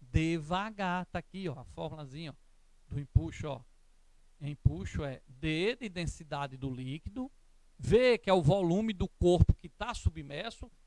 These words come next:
Se eu botar a metade da bola submerso, só é a metade da bola, o volume que eu vou usar na, na, na hora de calcular o empuxo, e G é aquele dez metros por segundo ao quadrado. Então, o empuxo é densidade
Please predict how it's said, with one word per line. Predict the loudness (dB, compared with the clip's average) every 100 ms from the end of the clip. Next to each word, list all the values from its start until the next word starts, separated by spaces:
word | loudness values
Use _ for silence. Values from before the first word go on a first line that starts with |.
| _
Se | -8
eu | -8
botar | -8 -16 -12 -12
a |
metade | -12 -18 _ -16 -14
da | -18 -14
bola | -12 -12
submerso, | -14 -20 -20 -20 -20 -20
só | -18 -14 -10
é | -10
a | -12
metade | -16 -18 -16 -16 -14
da | -18
bola, | -16 -16 -18
o | -18
volume | -18 -16 -18 -18
que | -20
eu |
vou | -20 -20
usar | -20 -20 -20 -20 _ _
na, | -20 _ _
na, | -18 -18 -18 -20 _ _ _
na | -18 -14
hora | -16 -16
de | -10
calcular | -6 -6 -6 -4 -4
o | -4
empuxo, | -4 -4 -4 -6 -8 -14
e | -14 -12
G | -8
é | -8 -8
aquele | -12 -14 -14
dez | -10 -8 -6
metros | -8 -8
por | -12
segundo | -14 -12 -10 -10
ao |
quadrado. | -10 -12 -8 -10 -10 _ _ _ _
Então, | -2 2 2
o |
empuxo | 0 -6 -4 0 0 -2 -16 _ _ _ _ -4
é | -2 -2 -10
densidade | -6 -4 -2 -6 -8 -10 -4 -2 -2 -8 -16